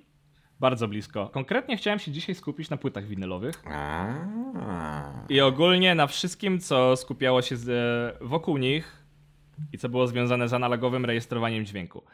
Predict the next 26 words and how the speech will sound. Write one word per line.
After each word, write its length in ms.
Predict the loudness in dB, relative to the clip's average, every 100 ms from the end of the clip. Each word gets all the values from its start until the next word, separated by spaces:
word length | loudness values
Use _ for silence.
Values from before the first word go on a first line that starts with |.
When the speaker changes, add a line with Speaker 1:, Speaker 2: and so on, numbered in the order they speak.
| -10
Speaker 1:
Z 60 | -2
racji 220 | -2 -2
tego, 300 | -4 -2 -2
że 340 | 0 2 2 0 -10 -20 -20 _ _ _ _ _ _
nie 220 | 2 6
jest 340 | 6 2 -4 -4
to 220 | 0 0
tajemnicą, 840 | 2 2 2 0 -2 0 0 -2 -10 _ _ -6
najbardziej 500 | -2 4 4 4 0
znanym 380 | 2 2 2 -2
analogowym 920 | 0 2 2 0 -2 -2 -4 -6 -10 -14 _ -20 _ _ _ _ -20
sposobem 680 | -10 -4 0 2 2 -2 -6 -10 _ _ _ _
rejestracji 560 | -2 0 0 -2 -2 -4
dźwięku 300 | -6 -6 -6 -6
jest 260 | -4 -6 -6
oczywiście 360 | -8 -6 -6 -6
płyta 260 | -6 -4
winylowa. 480 | -4 -4 -6 -8 -14 _ -20 -18 -14 2
Speaker 2:
Dla 160 | 6
mnie 120 | 8 8
to 100 | 6
jest, 240 | 4 2
e, 120 | 0
bardzo 380 | 0 4 4 4
ciekawe, 480 | 0 4 6 6 6
bo, 340 | 8 8 8